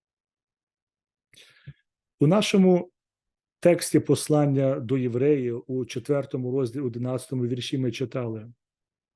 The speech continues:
"Отож попильнуймо увійти до того відпочинку, щоби ніхто не потрапив у непослух за прикладом тим".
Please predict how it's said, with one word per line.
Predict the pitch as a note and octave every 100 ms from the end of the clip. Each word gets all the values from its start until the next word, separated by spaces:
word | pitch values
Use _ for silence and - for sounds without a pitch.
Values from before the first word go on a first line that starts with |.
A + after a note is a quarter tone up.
| _ _
"Отож | C#3 A#2+ E3+ D#3
попильнуймо | - B2 C#3 C3+ D3+ F#3 D3 C3 A#2+ _ _ _
увійти | C#3+ B2 C3+ B2 D3+
до | B2
того | A#2 D3+ C3+
відпочинку, | A#2+ A2+ B2 A2+ D#3+ F3 C#3 B2+ A#2 _ _ _ _ _ _ _
щоби | - - D#3 C3+ B2+
ніхто | B2+ F3 G3 - _ D#3 G3 A3+ -
не | C3 C3+ C3
потрапив | - A#2+ B2+ D3 D3 D#3 D#3 -
у | B2+
непослух | A#2 - C#3 C#3+ - D3 C3+ -
за | C3+ G#2 B2
прикладом | - A#2+ - A#2+ A2+ A2
тим". | - A2 A2